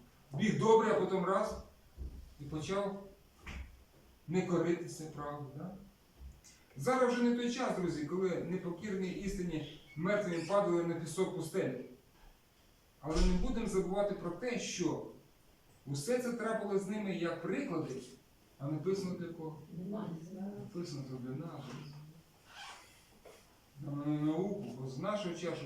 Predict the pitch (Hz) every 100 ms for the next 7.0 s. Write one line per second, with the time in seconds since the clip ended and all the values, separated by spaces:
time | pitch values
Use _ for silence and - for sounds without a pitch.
0 | 139 143 - - - - 151 143 131 143
1 | 139 127 143 127 123 120 127 123 120 -
2 | - - - - - - - 240 233 240
3 | 240 - 233 175 180 151 139 - - 139
4 | 135 214 220 208 175 175 - 180 165 -
5 | 147 - 185 196 185 165 139 151 151 139
6 | 185 185 156 139 131 143 156 175 180